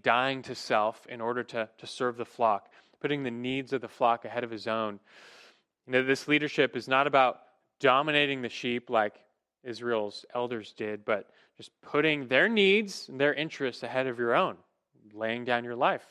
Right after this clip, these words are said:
for the sheep. Now, the good news is that that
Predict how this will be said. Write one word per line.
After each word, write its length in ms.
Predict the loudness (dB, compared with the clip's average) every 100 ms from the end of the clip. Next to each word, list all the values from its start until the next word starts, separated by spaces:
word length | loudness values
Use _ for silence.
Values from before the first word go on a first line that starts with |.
| _
for 380 | -6 -4 -4 -8 _ _ -16
the 60 |
sheep. 360 | -6 -4 -4 -6 _ _ _ _ _ _ _ _ _ _ _ _ _ -20 -2 4
Now, 120 | 4
the 80 | 6
good 140 | 4
news 200 | 4 6
is 300 | 6 6 4
that 240 | 2 4
that 220 | 6 4